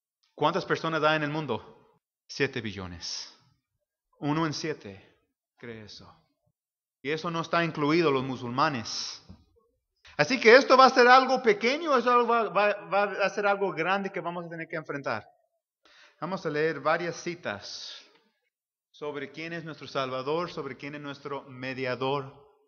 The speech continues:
sobre quién es nuestra esperanza. Vamos a primer libro de Timoteo, capítulo dos. Primer libro de Timoteo, capítulo dos, versículo cinco.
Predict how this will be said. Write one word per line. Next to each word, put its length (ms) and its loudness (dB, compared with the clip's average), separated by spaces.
sobre 320 -10
quién 180 -8
es 80 -8
nuestra 540 -10
esperanza. 800 -12
Vamos 320 -2
a 320 6
primer 220 0
libro 220 0
de 40 -12
Timoteo, 440 0
capítulo 400 -6
dos. 440 -10
Primer 260 -4
libro 220 -2
de 80 -4
Timoteo, 520 -2
capítulo 440 -2
dos, 440 -2
versículo 420 -4
cinco. 480 -6